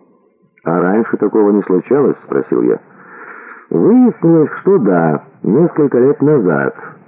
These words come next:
Но когда пропало всего несколько ампул. А тут уж хапнули так хапнули. «Кто-то из врачебного персонала?» — спросил я.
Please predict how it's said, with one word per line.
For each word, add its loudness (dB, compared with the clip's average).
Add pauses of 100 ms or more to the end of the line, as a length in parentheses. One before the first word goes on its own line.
(380)
Но 2
когда 0
пропало 0
всего 0
несколько 0
ампул. -2 (460)
А -2
тут 0
уж 0
хапнули -2
так -2
хапнули. -2 (960)
«Кто-то -2
из 2
врачебного -2
персонала?» — -2
спросил -2
я. 0